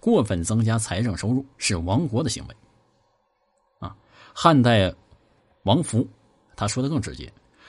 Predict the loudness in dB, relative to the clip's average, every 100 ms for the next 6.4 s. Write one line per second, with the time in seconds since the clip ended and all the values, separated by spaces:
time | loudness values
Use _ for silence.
0 | -18 -4 2 4 4 2 4 4 2 -4
1 | -8 -12 -8 -4 -4 -2 -2 0 0 0
2 | 0 0 -2 -6 -10 -10 -20 _ _ _
3 | _ -20 -20 _ 0 0 0 -2 -4 -8
4 | -14 -16 _ _ _ -8 0 2 2 -2
5 | -8 -20 0 4 4 4 2 2 2 2
6 | 2 2 0 -2